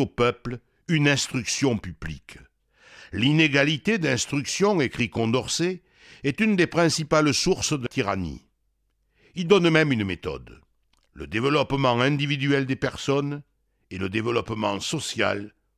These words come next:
communautaire. Où en sommes-nous aujourd'hui ? Les décisions ministérielles visent à adapter les situations scolaires aux choix politiques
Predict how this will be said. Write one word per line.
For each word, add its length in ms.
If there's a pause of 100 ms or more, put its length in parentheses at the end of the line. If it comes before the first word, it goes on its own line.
(120)
communautaire. 840 (1080)
Où 120
en 80
sommes-nous 560
aujourd'hui ? 600 (640)
Les 120
décisions 580
ministérielles 1000 (400)
visent 540
à 160
adapter 580
les 120
situations 640
scolaires 580 (260)
aux 140
choix 340
politiques 640